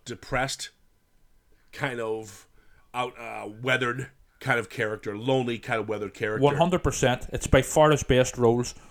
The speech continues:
Speaker 2: Whenever he, he's, like, you know, beaten down type character, the original Rocky, First Blood, Copland, you know,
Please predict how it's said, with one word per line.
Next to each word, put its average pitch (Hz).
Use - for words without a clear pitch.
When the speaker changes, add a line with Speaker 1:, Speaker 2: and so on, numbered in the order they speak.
Speaker 2:
Whenever 131
he, 127
he's, 131
like, 123
you 127
know, 117
beaten 143
down 120
type 123
character, 123
the 120
original 123
Rocky, 113
First -
Blood, 113
Copland, 120
you 123
know, 113